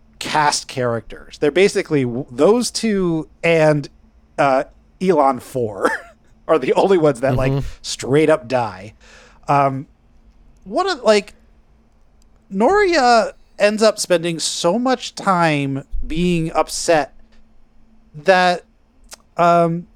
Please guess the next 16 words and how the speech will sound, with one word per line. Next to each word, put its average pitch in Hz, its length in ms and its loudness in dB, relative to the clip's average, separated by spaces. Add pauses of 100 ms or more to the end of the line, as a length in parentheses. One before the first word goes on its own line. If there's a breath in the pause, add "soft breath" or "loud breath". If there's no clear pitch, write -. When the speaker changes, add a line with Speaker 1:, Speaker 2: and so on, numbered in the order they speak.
(140)
Speaker 1:
Sophia 370 480 -2
basically 415 420 0
killed 285 340 -2
herself 196 540 0
on 147 180 0
purpose. - 680 -10
Like, 135 180 -2
she, 269 360 -2 (240 loud breath)
she 320 200 0
went 349 200 4
out 233 220 4
doing 214 260 4
Speaker 2:
Yeah. 160 60 0
Speaker 1:
what 185 120 4
she 196 200 -8
loved, 147 520 0